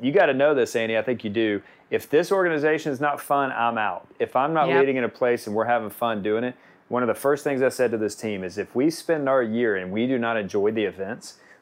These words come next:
Speaker 1: we are in the wrong business. We, uh, they,
Speaker 2: Yeah.
Speaker 1: my team has two jobs the week of events,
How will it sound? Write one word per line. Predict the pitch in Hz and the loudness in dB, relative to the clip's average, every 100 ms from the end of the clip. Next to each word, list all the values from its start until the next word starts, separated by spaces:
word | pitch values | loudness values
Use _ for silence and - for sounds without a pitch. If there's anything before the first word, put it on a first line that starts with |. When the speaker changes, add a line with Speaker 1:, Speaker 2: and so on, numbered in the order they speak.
| _ | _
Speaker 1:
we | 117 | 0
are | 135 | 2
in | 101 | 0
the | |
wrong | 87 98 110 107 | 0 0 2 -2
business. | 95 104 82 78 - - - | -2 -2 -2 -14 -18 -18 -4
We, | 113 139 | -2 0
uh, | - | -2
they, | 113 117 | 0 0
Speaker 2:
Yeah. | 151 147 | -2 -6
Speaker 1:
my | 139 135 | -2 -2
team | 151 131 | -2 -2
has | 120 101 | -2 -2
two | - 151 | 0 2
jobs | 139 113 98 | 4 2 0
the | 92 | -2
week | 101 104 | -4 -4
of | 98 | -4
events, | 98 101 95 - | -4 -4 -10 -14